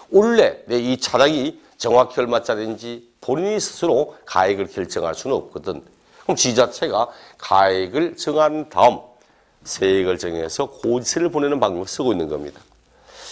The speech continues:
그리고 이제 징수 방법의 한 가지가 더 원천징수 있죠. 원천징수,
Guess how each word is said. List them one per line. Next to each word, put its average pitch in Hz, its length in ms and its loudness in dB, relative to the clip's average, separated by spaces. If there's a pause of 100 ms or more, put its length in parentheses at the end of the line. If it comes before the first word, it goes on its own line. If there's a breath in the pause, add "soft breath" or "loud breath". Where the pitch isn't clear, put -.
(300 loud breath)
그리고 156 160 6
이제 104 200 0
징수 123 500 0
방법의 110 400 2
한 110 240 -4
가지가 92 440 0
더 165 300 0
원천징수 117 1040 -2
있죠. 87 440 -2
원천징수, 90 1080 -4